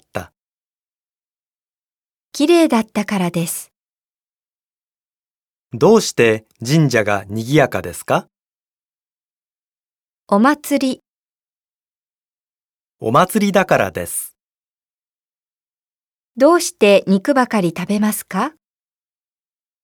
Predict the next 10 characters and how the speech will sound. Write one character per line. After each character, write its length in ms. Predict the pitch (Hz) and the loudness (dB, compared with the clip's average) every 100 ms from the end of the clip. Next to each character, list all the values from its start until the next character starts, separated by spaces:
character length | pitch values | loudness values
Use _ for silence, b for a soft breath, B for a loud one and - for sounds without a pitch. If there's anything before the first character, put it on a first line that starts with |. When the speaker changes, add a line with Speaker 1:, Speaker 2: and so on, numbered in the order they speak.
| _ _ _ _ _ _ _ | _ _ _ _ _ _ _
Speaker 1:
好 80 | - - | -14 -10
き 140 | - 175 | -4 -2
だ。 240 | 101 82 _ _ _ _ _ _ _ _ _ _ _ _ _ _ _ _ _ _ _ _ | -2 -4 _ _ _ _ _ _ _ _ _ _ _ _ _ _ _ _ _ _ _ _
Speaker 2:
好 140 | - - | -16 -4
き 140 | 330 | 0
だ 140 | 302 269 | 0 0
か 140 | 226 | 0
ら 120 | 185 | 0
で 160 | 175 170 | -2 -4
す。 260 | - - | -6 -12